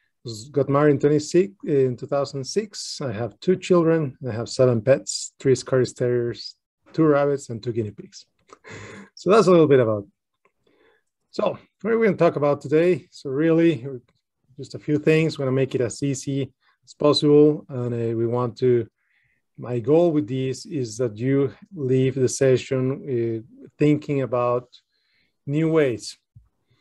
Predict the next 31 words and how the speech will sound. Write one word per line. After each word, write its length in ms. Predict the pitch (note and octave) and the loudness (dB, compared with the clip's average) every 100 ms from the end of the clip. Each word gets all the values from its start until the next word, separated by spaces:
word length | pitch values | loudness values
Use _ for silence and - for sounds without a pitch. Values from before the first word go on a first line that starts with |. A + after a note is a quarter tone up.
| _ _ _ - | _ _ _ -10
in 320 | C3+ B2 A#2+ | -4 -2 -4
how 240 | G2 B2+ | -6 -4
you 480 | C3+ B2+ C3 C3 B2+ _ | -2 0 2 2 0 _
think 220 | C#3 A#2+ | -6 -4
about 480 | A2+ A#2 A#2 A#2 G#2+ | -6 -4 -4 -6 -6
goals. 600 | B2+ A#2 G#2 - - - _ _ _ _ _ _ | -4 -4 -4 -12 -18 -20 _ _ _ _ _ _
So 440 | - C#3+ C3 C3 - _ _ _ - | 0 4 6 4 -2 _ _ _ -2
how 140 | D#3 | 0
people 260 | D#3 D3+ D3+ | 2 4 4
generally 400 | D3 D3+ D3 C#3 | 4 2 2 0
see 180 | D3 D3 | -2 -4
financial 400 | D3 C#3+ C3+ C3 | -4 -6 -8 -4
goals, 580 | C3+ C3+ C3+ C3 - _ _ F#3+ - A#3+ | -2 0 0 -4 -12 _ _ -20 -20 -12
another 560 | C#3+ A#2 C3 C#3+ C3+ - _ _ - | -6 0 4 6 4 2 _ _ -4
view 500 | B2+ C#3 D3+ D3 D3 | 0 6 8 8 4
on 80 | |
how 220 | A#2+ C3 B2 | 0 0 0
to 200 | C3 - _ _ _ _ _ _ _ | -2 -10 _ _ _ _ _ _ _
think 260 | - D3+ D3+ | 2 4 4
about 300 | C3 B2 B2 | 2 0 0
them, 380 | B2 B2+ C3 B2+ _ _ _ _ _ - | -2 -4 -6 -14 _ _ _ _ _ -4
what's 220 | C#3 A#2 | -2 0
the 100 | A#2+ | 0
role 300 | B2+ C#3 C#3+ | 2 2 2
of 100 | B2 | 0
your 140 | B2+ | -2
values 560 | A#2+ A#2+ B2 B2+ C3 - | -2 -2 -2 -4 -6 -10
in 140 | C3 | -8
all 120 | A#2+ B2 | -2 -2
of 120 | A2 | 0
these. 360 | A#2+ C3+ - | -2 -4 -10